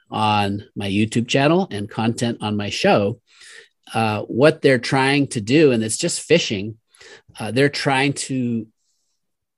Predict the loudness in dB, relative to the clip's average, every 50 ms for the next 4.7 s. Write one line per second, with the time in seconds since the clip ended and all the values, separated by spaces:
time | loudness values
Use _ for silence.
0 | _ _ _ _ _ _ _ -12 -12 -12 -12 -8 -2 0 2 2 2 2 0 -2
1 | -4 -6 -8 -10 -12 -12 -10 -8 -4 -2 -2 -2 -2 0 2 2 4 4 2 0
2 | -4 -6 -6 -2 -2 -2 -2 -2 -4 -2 -2 -2 -2 -2 -4 -6 -6 -6 -4 -6
3 | -6 -6 -8 -4 -2 0 0 0 0 -2 -6 -6 -6 -6 -6 -6 -6 -4 -2 -2
4 | -2 -2 -4 -2 0 2 2 2 0 0 -4 -6 -8 -10